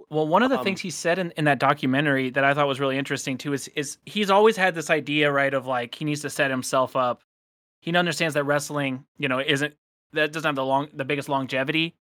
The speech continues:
Speaker 1: but for him to do wrestling as long as he'd like to, which is as long as he can,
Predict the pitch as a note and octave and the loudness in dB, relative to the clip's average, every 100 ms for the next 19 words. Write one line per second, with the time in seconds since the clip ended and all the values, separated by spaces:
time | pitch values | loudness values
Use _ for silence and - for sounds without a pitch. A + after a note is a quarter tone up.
0 | _ D3+ C#3+ E3 E3+ E3 C#3+ D3 D3 D#3 | _ -2 2 2 2 0 -4 -2 2 2
1 | D#3+ D3+ C3+ C#3+ D3 C#3 - C3+ C#3+ F3 | 0 -4 -2 0 0 -2 -8 0 4 4
2 | - C3 C3 C3+ A#2+ - B2+ C3 B2+ C3 | 0 -2 -2 -4 -8 -8 0 0 0 -6
3 | A#2 D#3 F3 D3+ B2 | -8 -4 0 0 0